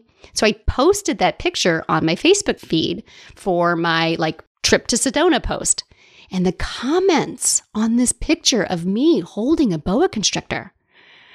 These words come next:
My friend Sarah said, "Oh my gosh, you are very brave. That might give me anxiety."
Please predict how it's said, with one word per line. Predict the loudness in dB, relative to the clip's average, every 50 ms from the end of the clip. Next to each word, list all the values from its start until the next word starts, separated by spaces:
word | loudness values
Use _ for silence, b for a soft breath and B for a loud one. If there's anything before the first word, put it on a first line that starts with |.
| b b
My | -4 -4
friend | -2 0 0 0 0
Sarah | 0 0 0 2 2 2 0 0
said, | -2 -4 -4 -2 -2 -4 -6 -10 _ _ -2
"Oh | 0
my | 0 0
gosh, | 0 -2 0 0 0 0 0 -2 -4 B B B B B B B B
you | B 2 2 2
are | 2 0
very | -2 -4 -2 2 2 4 4 4 2
brave. | 2 2 0 -2 0 0 0 0 0 -2 -2 -4 -2
That | 0 2 2 2 2
might | 0 0 0 0 0
give | 0 -2 0 0
me | 2 2 2 4 4
anxiety." | 2 0 -2 -2 -4 -4 -4 -4 -4 -6 -8 -12 -12 -18